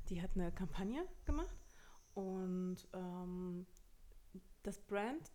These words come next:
die haben ihr quasi ein Budget vorher gesagt, so, „Hey, das ist unser Budget, würdest du es dafür machen?“ Es war auch nicht so riesig, aber es war okay. Und sie hat gesagt, „Ja, alles klar, mache ich gerne.“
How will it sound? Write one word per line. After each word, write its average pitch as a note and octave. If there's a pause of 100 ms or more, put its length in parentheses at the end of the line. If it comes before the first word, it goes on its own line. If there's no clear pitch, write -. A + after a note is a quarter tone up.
die G#3+
haben F#3+
ihr F#3
quasi F#3
ein F#3
Budget G3
vorher A3+
gesagt, G#3
so, A#3+
„Hey, G#3 (480)
das G#3+
ist G#3+
unser G#3
Budget, A3
würdest A#3
du A3
es G#3+
dafür G3+
machen?“ G#3+ (100)
Es G#3
war E3+
auch E3
nicht G#3
so F3+
riesig, C4
aber -
es -
war -
okay. D4+ (520)
Und G#3+
sie A#3
hat G#3+
gesagt, F3+
„Ja, E3+
alles -
klar, E4+ (440)
mache G3
ich F3
gerne.“ A#3